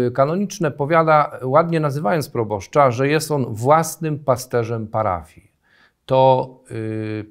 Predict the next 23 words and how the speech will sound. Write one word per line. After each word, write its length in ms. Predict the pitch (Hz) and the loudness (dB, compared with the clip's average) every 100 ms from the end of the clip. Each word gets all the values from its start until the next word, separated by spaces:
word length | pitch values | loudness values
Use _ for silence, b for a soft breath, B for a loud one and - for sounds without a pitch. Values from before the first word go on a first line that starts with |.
| - | -2
porównanie 480 | 123 120 139 160 147 | 0 0 0 0 -2
do 120 | 135 | -2
pasterza 640 | 123 117 - 139 131 131 | -2 -4 -2 -2 2 0
jest 240 | 123 120 - | 0 -4 -4
porównaniem 800 | 123 117 117 107 110 113 117 110 | -4 -2 -2 -2 -4 -6 -6 -6
chrystusowym, 720 | 127 120 - - 190 104 104 | -6 -6 -8 -4 -2 -2 -6
bo 100 | 95 | -6
przecież 280 | 104 107 135 | -8 -8 -4
Jezus 320 | 131 117 - | -4 -4 -8
mówi: 200 | 101 104 | -6 0
„Ja 180 | 110 123 | 2 2
jestem 360 | 123 120 107 | 0 -4 -8
dobrym 340 | 104 104 104 95 | -6 -6 -6 -8
pasterzem”. 540 | 101 - 90 85 90 - b b b b b | -8 -6 -8 -8 -14 -18 b b b b b
I 60 | 113 | -14
skoro 380 | - 131 123 | 0 4 4
Chrystus 500 | 110 143 147 151 117 | 2 0 -2 -2 -4
jest 260 | 123 104 107 | -4 -4 2
dobrym 420 | 147 143 117 101 | 4 4 0 -6
pasterzem, 800 | 104 101 - 95 90 104 127 143 131 b b b | -4 -6 -6 -8 -6 -8 -8 -12 -18 b b b
najlepszym 440 | 107 110 113 123 104 | -2 0 0 -2 -6
z 40 | |
możliwych, 580 | 107 92 92 90 131 | -6 -8 -8 -6 -8